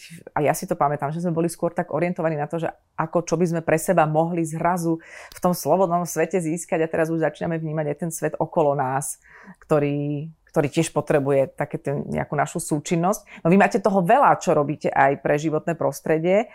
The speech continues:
A neviem, či to už aj teraz rovno túto tému rozbalíme, lebo máte veľké plány, ako sa napríklad do budúcna zbaviť, e,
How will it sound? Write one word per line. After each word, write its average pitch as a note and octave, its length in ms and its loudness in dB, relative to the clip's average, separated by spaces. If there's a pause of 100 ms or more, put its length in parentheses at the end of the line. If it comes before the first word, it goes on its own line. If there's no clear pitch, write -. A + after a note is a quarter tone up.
(260)
A C#3+ 240 4
neviem, F3+ 220 4
či - 100 -4
to - 120 2
už F#3+ 120 4
aj F#3+ 100 6
teraz F3+ 220 4
rovno F#3 220 4
túto F#3 200 -8
tému F3+ 220 4
rozbalíme, F3+ 640 4
lebo F#3+ 220 6
máte G3+ 260 4
veľké G#3+ 480 0
plány, E3+ 420 2
ako D3+ 200 -4
sa F#3 120 -8
napríklad E3 360 -4
do D#3+ 100 -2
budúcna D#3+ 380 -6
zbaviť, D3+ 400 -2 (420)
e, - 160 -2